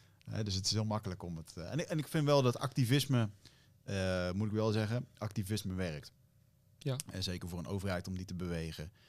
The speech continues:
Speaker 1: Ehm, eh, en, en ik geloof ook zeker dat mensen dat moeten doen als ze zich ergens voor bewegen.
Speaker 2: Mhm.
Speaker 1: Eh,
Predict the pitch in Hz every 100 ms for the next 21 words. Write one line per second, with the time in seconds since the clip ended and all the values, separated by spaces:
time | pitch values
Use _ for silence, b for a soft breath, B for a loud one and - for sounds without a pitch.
0 | B B B - - 73 76 76 65 -
1 | 80 80 85 82 78 90 - - 92 90
2 | 87 98 90 90 85 92 - 85 85 92
3 | 85 98 104 98 85 82 71 80 95 -
4 | 87 80 - 90 82 85 98 165 - b
5 | b 101 98 - -